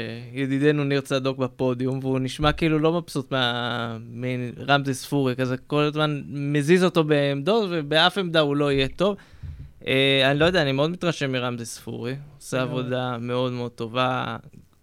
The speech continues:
Speaker 1: בכל עמדה ששמו אותו בינתיים, הוא עושה עבודה לא רעה. אה, מאמין שבאיזשהו שלב, אה, משהו, ה-, עוד קצת הזה יתחבר לו, והוא גם נתחיל לראות ממנו תפוקה בצורה של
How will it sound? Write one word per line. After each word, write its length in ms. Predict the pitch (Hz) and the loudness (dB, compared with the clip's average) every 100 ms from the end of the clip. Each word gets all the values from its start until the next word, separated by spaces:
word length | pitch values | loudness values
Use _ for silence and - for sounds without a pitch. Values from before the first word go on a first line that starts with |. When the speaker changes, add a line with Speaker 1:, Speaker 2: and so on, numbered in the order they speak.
| - | -18
Speaker 1:
בכל 400 | 143 160 190 226 | -2 0 6 8
עמדה 280 | 226 170 160 | 8 6 4
ששמו 520 | 139 143 - 151 147 | 4 -4 -2 -2 -2
אותו 180 | 139 143 | -4 -6
בינתיים, 540 | 131 135 131 143 135 131 | -6 -6 -2 -2 -2 -6
הוא 100 | 127 | -8
עושה 220 | - 139 | -4 -2
עבודה 360 | 131 131 131 | -2 -2 0
לא 220 | 131 135 120 | 2 0 0
רעה. 240 | 131 190 220 - - _ _ _ - | 2 2 0 -10 -20 _ _ _ 0
אה, 640 | 131 131 131 131 131 131 | 4 4 4 4 2 2
מאמין 460 | 131 131 131 143 196 | 0 0 0 2 0
שבאיזשהו 460 | 196 160 151 - - | 0 0 -2 -4 -4
שלב, 520 | 143 143 147 135 131 | 0 2 2 0 -4
אה, 260 | 131 131 127 | 0 0 0
משהו, 440 | 135 143 - 143 | 0 -2 -2 -4
ה-, 180 | 131 123 | -2 -4
עוד 200 | - 156 | 0 -2
קצת 280 | - - 151 | -2 -4 -2
הזה 160 | 147 143 | -2 -4
יתחבר 600 | 135 - 139 147 151 151 | -6 -4 -2 2 2 2
לו, 380 | 147 147 147 139 | 2 2 2 0
והוא 200 | 139 135 | -4 -4
גם 260 | 135 139 | -4 -4
נתחיל 380 | 135 131 - 151 | -8 -10 -6 -2
לראות 240 | 139 139 147 | -2 -2 -4
ממנו 280 | 139 131 | -4 -6
תפוקה 520 | 127 - 123 135 139 135 | -8 -12 -10 0 0 2
בצורה 340 | 131 - 135 | -4 -4 -4
של 120 | 127 | -4